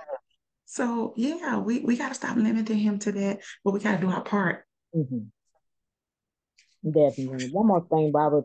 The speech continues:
Speaker 2: there. Um, I've heard a lot of people say, um, like, they got a diagnosis that they had cancer.
Speaker 1: Mm-hmm.
Speaker 2: And,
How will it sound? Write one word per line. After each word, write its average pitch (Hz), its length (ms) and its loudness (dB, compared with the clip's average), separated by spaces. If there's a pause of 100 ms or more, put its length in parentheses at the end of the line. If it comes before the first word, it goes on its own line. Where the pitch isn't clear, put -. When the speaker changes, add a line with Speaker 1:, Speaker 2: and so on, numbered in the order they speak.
(120)
Speaker 2:
there. 131 380 4 (500)
Um, 127 420 -4
I've 170 120 -4
heard 175 140 2
a 151 60 4
lot 135 200 0
of 131 120 -10
people 127 240 -8
say, 113 480 -6 (240)
um, 123 480 -14 (1040)
like, 131 260 2
they 151 120 4
got 131 200 2
a 131 40 0
diagnosis 120 760 -2
that 117 220 -8 (380)
they 131 100 4
had 117 260 -2
cancer. 117 380 -8 (800)
Speaker 1:
Mm-hmm. 202 220 -10 (380)
Speaker 2:
And, 117 380 -12